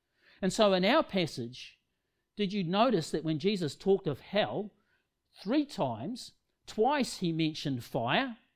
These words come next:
fire that could not be quenched, thinking of the rubbish tip,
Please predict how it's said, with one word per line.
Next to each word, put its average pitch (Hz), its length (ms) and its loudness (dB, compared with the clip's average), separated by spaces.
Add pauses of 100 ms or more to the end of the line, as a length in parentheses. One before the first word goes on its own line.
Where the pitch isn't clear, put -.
(140)
fire 139 420 -2
that 127 140 -6
could 123 160 -6
not 135 180 -6
be 123 100 -8
quenched, - 500 -6 (180)
thinking 151 380 -4
of 127 180 -4
the 127 100 -6
rubbish 127 340 -2
tip, - 260 -10